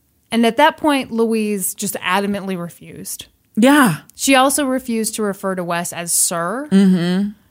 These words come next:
Speaker 1: which was another thing that the caller demanded.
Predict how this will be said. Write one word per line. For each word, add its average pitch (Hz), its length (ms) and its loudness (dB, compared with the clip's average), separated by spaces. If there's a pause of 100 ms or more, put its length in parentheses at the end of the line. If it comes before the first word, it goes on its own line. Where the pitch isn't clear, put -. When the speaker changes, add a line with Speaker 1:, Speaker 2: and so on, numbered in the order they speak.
(840)
Speaker 1:
which 202 260 -2
was 190 220 -2
another 190 340 -2
thing 190 220 -2
that 196 120 -4
the 196 80 -6
caller 185 340 -2
demanded. 190 600 -4